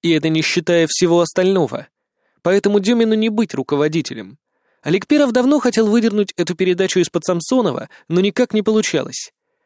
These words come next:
Теперь вот случай помог, и этот шанс он уже не упустит.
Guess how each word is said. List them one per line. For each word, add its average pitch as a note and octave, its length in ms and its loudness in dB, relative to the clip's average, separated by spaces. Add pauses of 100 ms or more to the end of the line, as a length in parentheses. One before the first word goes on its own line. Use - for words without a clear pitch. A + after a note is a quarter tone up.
(140)
Теперь C4 320 0
вот B3+ 160 0
случай B3+ 340 0
помог, A#2 460 -8 (240)
и D#3 80 0
этот D3+ 260 0
шанс F#3 320 -2
он C#3 100 -2
уже C3+ 200 -2
не C#3 80 -2
упустит. - 580 -6